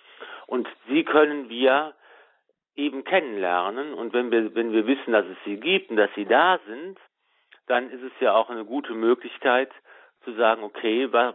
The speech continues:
warum sind sie da und was wollen sie für uns tun und wie kann ich mir, wie kann ich mit ihnen zusammenarbeiten und zusammengehen?“ Genauso wie ich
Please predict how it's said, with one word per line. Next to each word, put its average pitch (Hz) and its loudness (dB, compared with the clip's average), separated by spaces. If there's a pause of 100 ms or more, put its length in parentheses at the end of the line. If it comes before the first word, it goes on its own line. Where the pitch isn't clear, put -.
warum 117 0
sind 135 -8
sie 131 -4
da 123 4
und 110 -10
was 113 -2
wollen 113 -2
sie 104 -12
für - -8
uns 98 -6 (160)
tun 139 -2 (400)
und 123 -2
wie 120 0
kann 123 2
ich - -12
mir, 117 4
wie 110 -14
kann 123 -2
ich 117 -12
mit 110 -10
ihnen 120 -8
zusammenarbeiten 101 -2
und 101 -16
zusammengehen?“ 92 -6
Genauso 104 0 (460)
wie 110 -8
ich 104 -8